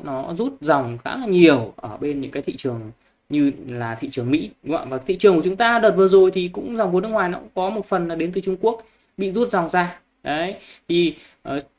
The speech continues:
đa số là tại sao các nền chứng khoán cũng như là,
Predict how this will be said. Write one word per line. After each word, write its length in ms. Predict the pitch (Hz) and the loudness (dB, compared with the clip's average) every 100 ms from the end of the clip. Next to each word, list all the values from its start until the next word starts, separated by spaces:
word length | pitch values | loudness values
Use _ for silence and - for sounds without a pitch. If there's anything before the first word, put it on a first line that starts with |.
| _ | _
đa 280 | 208 247 240 | 0 2 4
số 320 | 208 175 220 | 4 6 4
là 100 | 226 | 2
tại 220 | - - | -2 -4
sao 480 | - 185 175 175 160 165 _ _ _ _ _ _ _ | -4 -4 -4 -6 -8 -10 _ _ _ _ _ _ _
các 280 | - 240 240 - _ _ _ _ _ _ _ _ | 0 0 0 -16 _ _ _ _ _ _ _ _
nền 320 | 147 147 147 | -4 0 2
chứng 180 | 135 147 | 0 -4
khoán 460 | 147 160 147 175 226 | 0 4 4 2 -4
cũng 180 | 185 190 | -2 0
như 80 | |
là, 160 | 160 139 | 0 -2